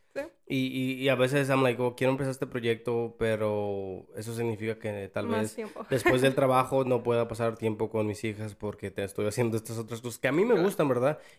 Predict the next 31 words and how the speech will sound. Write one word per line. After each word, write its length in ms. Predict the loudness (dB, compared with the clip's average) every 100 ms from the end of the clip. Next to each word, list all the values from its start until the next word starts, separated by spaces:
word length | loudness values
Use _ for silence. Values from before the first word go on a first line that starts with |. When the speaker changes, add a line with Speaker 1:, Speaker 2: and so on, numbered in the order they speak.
| 2
Speaker 2:
Y 60 |
ahí 100 | 2
también 380 | 6 6 6 4
entra 360 | 2 2 4 6
ese 240 | 6 2 2
mismo 340 | 2 2 0
guilt 280 | 2 0 2
de 140 | -2
que, 200 | -2 -6
pues, 320 | -6 -10 -8 -8
es 140 | -10
que, 400 | -8 -6 -8 -12 -14
que 100 | -14
tú, 320 | -12 -6 -6 -8 _ _ _ _ _
tuviste, 400 | 0 0 -2 -4
tú, 360 | -6 -10 -10 -6
tuviste, 460 | -4 -6 -6 -8
tú, 300 | -8 -2 -2
tú 240 | 0 0 4
decidiste 520 | 4 2 0 -2 -6
tener 320 | -4 -2 -2
hijos, 380 | -2 -4 -4 -2
ahora 240 | -2 0
tienes 240 | 0 -2 -2
Speaker 1:
Ujú. 80 |
Speaker 2:
que, 340 | -2 -2 -2 -6 _ _ -6
you 80 | 0
know, 180 | 2 2
atorarle 540 | 2 0 0 0 0
y 80 | 0
aguantarte. 760 | 0 -2 -2 -2 -4 -4 -6